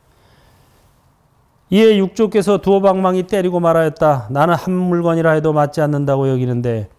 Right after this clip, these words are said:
어찌 근원이니 불성이니 하는가?" 그대는 뒷날 몇몇 사람의 스승이 될지라도 아르마리로 따지는 종사밖에는 되지 못하리라.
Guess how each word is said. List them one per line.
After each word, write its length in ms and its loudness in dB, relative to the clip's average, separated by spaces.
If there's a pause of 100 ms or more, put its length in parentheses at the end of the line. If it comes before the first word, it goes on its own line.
(260)
어찌 460 -2
근원이니 640 -2 (360)
불성이니 720 -2 (180)
하는가?" 540 -6 (800)
그대는 340 0
뒷날 400 2
몇몇 360 0
사람의 420 -2
스승이 360 -6
될지라도 760 -2 (420)
아르마리로 800 0
따지는 440 -2
종사밖에는 1120 -2
되지 440 -6
못하리라. 1080 -6